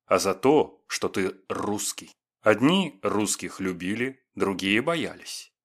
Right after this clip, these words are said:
но уважали все. И о нынешнем презрении к нам речи не шло. В конце восьмидесятых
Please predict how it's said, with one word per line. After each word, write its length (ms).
но 320
уважали 680
все. 420
И 120
о 100
нынешнем 580
презрении 600
к 80
нам 320
речи 380
не 100
шло. 300
В 80
конце 340
восьмидесятых 1000